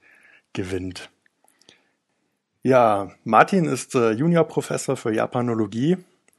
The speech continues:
und, ähm, hat einen Hintergrund, äh, auch in Japanologie und Kommunikations- und Medienwissenschaften,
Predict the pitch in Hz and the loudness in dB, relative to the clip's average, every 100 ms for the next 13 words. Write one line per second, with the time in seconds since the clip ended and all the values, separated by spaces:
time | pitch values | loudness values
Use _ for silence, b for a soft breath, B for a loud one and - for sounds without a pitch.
0 | _ _ - 117 113 110 110 - 104 104 | _ _ -12 -8 -6 -8 -10 -10 -10 -8
1 | 101 113 110 139 151 135 120 127 123 120 | -8 -8 -6 -2 0 -2 -2 -2 -2 -6
2 | - 160 107 104 98 98 - 139 120 120 | -12 -10 -8 -6 -6 -6 -6 -4 -4 -2
3 | 123 120 113 107 117 113 98 110 107 98 | -4 -4 -4 -6 -6 -8 -10 -10 -10 -8
4 | 98 - 101 107 104 - 98 95 110 135 | -10 -10 -10 -10 -14 -16 -16 -10 -8 -6
5 | 135 120 120 - 117 - 107 - 113 110 | -6 -6 -8 -10 -12 -8 -8 -10 -14 -14